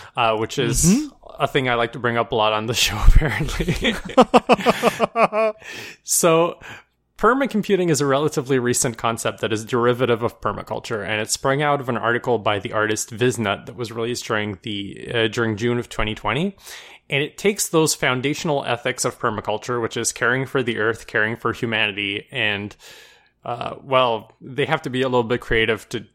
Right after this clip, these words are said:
Speaker 1: work around the whole sharing any surpluses of production with the community thing. Um, but it tries to apply those principles to the world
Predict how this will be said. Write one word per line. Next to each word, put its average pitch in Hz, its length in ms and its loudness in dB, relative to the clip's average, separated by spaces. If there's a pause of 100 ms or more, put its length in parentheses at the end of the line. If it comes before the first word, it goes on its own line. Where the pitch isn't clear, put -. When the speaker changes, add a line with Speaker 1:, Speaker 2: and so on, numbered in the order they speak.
(500)
Speaker 1:
work 131 260 -2
around 110 200 0
the 113 80 -2
whole 113 220 -2
sharing 107 420 0
any 110 160 -2
surpluses 110 500 -4
of 104 100 -8
production 110 400 -4
with 104 100 -6
the - 60 -8
community 131 440 4
thing. 117 220 0 (300)
Um, 123 380 0
but 143 160 0
it 151 80 -2
tries 202 220 0
to 165 100 0
apply 170 300 2
those 156 180 2
principles 127 600 -2
to 147 120 4
the 143 100 0
world 123 340 2